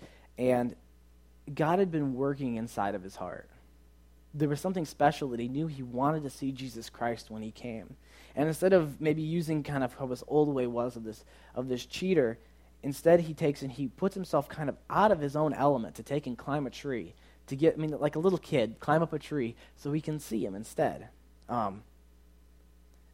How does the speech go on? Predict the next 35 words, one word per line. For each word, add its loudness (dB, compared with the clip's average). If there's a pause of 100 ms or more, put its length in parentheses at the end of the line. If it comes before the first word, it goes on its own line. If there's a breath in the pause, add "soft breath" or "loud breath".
(220)
and 0
when -2
Jesus 0
sees 2
him, 0
we -2
see -6
this -2
really 2
interesting -4
exchange 2 (440 soft breath)
in 2
which 4
Jesus -2
says, -2
"Zacchaeus," 4
he -4
calls 6
him 0
by 6
name, 0 (240)
which 0
we 0
don't 8
really 4
hear 2
in 2
the, 0
in -6
the -2
word, 4 (300 loud breath)
if -8
that's 0
because -2
God 2